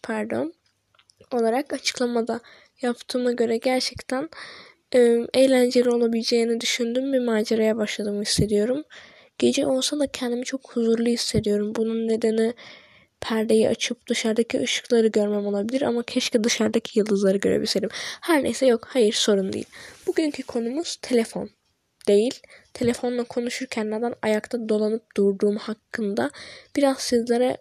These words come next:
konuşmak ve bu konuda asla bilimsel olmayan kendi fikirlerimi söylemek istedim.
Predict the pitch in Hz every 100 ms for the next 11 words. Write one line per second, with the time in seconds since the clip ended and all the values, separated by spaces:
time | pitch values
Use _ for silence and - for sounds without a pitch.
0 | - 233 226 - 277 294 - - _ 262
1 | 240 - 269 254 247 269 - 262 247 -
2 | 262 240 240 220 240 254 247 233 240 240
3 | 285 - - _ - 247 233 269 - -
4 | 220 208 208 - 226 214 208 208 - -
5 | 233 339